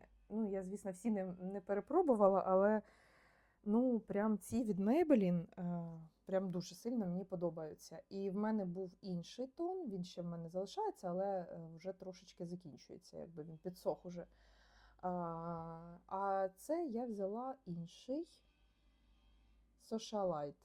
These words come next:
сто п'ятдесятий відтінок. І тестувала його в Єві, але на мейкапі...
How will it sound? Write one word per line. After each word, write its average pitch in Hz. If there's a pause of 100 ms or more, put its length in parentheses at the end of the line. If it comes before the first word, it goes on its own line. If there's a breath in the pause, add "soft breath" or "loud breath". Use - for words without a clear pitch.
сто -
п'ятдесятий 175
відтінок. 262 (1800)
І 180 (1400)
тестувала 185
його 160
в 160
Єві, 170 (140)
але 175
на 170
мейкапі... 175